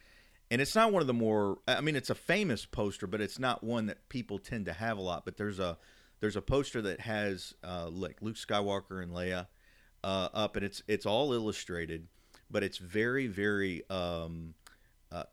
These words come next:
it's very much done in that style. If you, you know, if you kind of, you know, think of the style of, of the, uh, cover art of, of, uh,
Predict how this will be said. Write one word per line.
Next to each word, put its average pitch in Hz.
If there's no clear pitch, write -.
it's 90
very 123
much 117
done 117
in 98
that 95
style. 101
If 92
you, 90
you 92
know, 87
if -
you 95
kind 104
of, 82
you 95
know, 85
think 113
of 92
the 87
style 95
of, 85
of 87
the, 87
uh, 82
cover 101
art 87
of, 82
of, 90
uh, 80